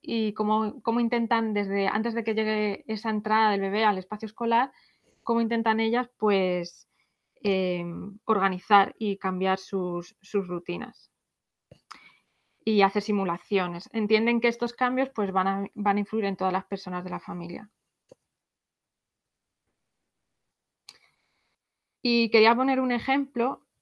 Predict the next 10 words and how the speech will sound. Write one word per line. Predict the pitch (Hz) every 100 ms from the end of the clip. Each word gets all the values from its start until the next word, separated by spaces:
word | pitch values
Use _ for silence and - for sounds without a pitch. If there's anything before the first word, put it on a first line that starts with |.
| _
En | 214 214
este | 214 240
ejemplo, | 233 240 233 233 240 -
este | 226 220 233 226
es | 220
el | 226
de | 214
la | 202
madre | 208 208 196 196
monoparental. | 190 190 190 185 185 180 190 185 185 226 -